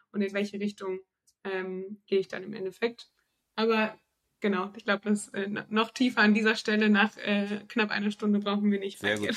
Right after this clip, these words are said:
Speaker 2: gut. Und noch aber ein, eine letzte abschließende Frage quasi hier für den Podcast. Auch eine Frage, die ich immer ganz gerne stelle, ist so, wenn man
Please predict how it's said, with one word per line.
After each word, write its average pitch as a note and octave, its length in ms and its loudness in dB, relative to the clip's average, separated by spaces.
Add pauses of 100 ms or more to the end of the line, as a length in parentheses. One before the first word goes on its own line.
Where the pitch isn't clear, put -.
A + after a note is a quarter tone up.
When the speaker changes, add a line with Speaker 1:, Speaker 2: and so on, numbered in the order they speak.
Speaker 2:
gut. D#4 160 6
Und - 120 6
noch C3+ 200 2
aber C#3+ 160 4
ein, C#3 320 -2
eine C#3+ 240 0
letzte C#3+ 320 -2
abschließende C#3+ 480 -2
Frage C#3+ 320 6
quasi C3 240 0
hier B2+ 160 0
für D#3 160 -4
den D3 120 -2
Podcast. C#3+ 400 0
Auch C3 160 2
eine B2+ 220 -4
Frage, B2 240 -2
die A#2 40 -10
ich - 60 -14
immer B2 140 -6
ganz A#2 160 -4
gerne A#2 220 -4
stelle, B2+ 240 -2
ist A#2 160 -6
so, B2 120 -4
wenn A#2 120 0
man B2 200 -4